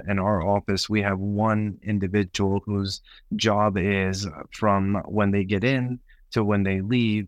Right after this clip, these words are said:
to prior authorize treatments, prior authorize visits, prior authorize ultrasounds, prior authorize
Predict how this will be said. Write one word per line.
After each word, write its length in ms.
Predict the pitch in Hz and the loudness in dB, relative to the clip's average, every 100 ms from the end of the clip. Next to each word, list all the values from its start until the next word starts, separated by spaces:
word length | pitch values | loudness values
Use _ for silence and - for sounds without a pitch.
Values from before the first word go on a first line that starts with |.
| - | -6
to 320 | - 104 104 | -2 0 -2
prior 360 | 95 101 98 92 | -2 0 2 2
authorize 800 | 92 - 92 92 92 92 90 - _ - - | -2 -2 -2 0 -2 -2 -6 -14 _ -20 -4
treatments, 540 | 156 139 117 113 110 | 0 2 2 0 -2
prior 300 | - 98 92 | -2 0 0
authorize 500 | 90 101 87 90 92 | -2 -2 0 0 -2
visits, 540 | 104 123 113 110 101 - | 0 0 0 -2 -4 -6
prior 320 | 95 87 87 | -2 -2 -2
authorize 440 | 87 92 92 85 | -2 -2 -2 0
ultrasounds, 720 | 110 120 - 110 110 107 104 | -2 -2 -2 -2 0 0 -2
prior 340 | - 90 82 85 | -2 -2 -2 -4
authorize 500 | 87 - 92 92 | -6 -4 -4 -4